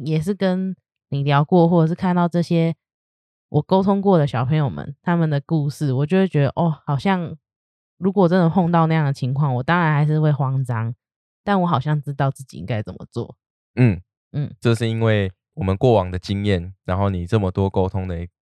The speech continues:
Speaker 2: 这个案例，就是，呃，我真的觉得我很喜欢你讲的一句话是，动物真的是我们的导师。
Speaker 1: 嗯。
Speaker 2: 嗯，他们真的会，他，他们真的会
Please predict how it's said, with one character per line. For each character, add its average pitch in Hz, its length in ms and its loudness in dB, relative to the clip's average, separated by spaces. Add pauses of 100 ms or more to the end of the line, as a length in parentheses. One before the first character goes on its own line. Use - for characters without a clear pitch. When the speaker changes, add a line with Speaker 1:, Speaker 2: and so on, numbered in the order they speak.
(120)
Speaker 2:
这 92 100 -10
个 87 220 -4
案 98 220 -2
例， 90 160 -4
就 98 140 -4
是， 95 240 -2 (920)
呃， 107 100 2
我 92 140 2 (100)
真 165 160 -2
的 139 80 4
觉 101 140 0
得 92 380 0
我 92 140 0
很 113 160 2
喜 101 160 -2
欢 104 180 2
你 101 80 -2
讲 82 180 -4
的 82 80 -6
一 85 100 -4
句 92 180 -2
话 87 220 -2
是， 82 540 -6
动 107 200 2
物 98 100 0
真 98 140 -2
的 90 100 -4
是 104 140 -4
我 85 100 0
们 78 180 -6
的 73 100 -8
导 - 200 -8
师。 78 340 -10 (300)
Speaker 1:
嗯。 175 280 0 (100)
Speaker 2:
嗯， 80 280 -8
他 104 100 -2
们 98 140 0
真 95 140 -2
的 90 80 -2
会， 92 120 0 (220)
他， 127 160 0 (120)
他 147 120 0
们 123 160 2
真 120 160 -2
的 107 100 0
会 107 160 0